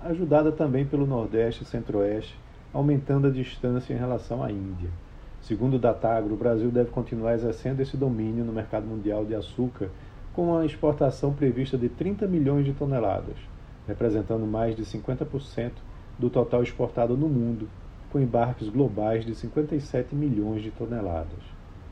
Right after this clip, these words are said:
Com isso, deve aumentar a distância entre o Brasil e a Índia, que é o segundo maior exportador e que está direcionando sua produção para um programa interno de biocombustível,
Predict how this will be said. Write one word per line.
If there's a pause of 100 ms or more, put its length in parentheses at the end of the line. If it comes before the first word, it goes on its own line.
(200)
Com
isso, (400)
deve
aumentar
a
distância
entre
o
Brasil
e
a
Índia,
que
é
o
segundo
maior
exportador (600)
e
que
está (160)
direcionando
sua
produção (500)
para
um
programa (100)
interno (380)
de
biocombustível,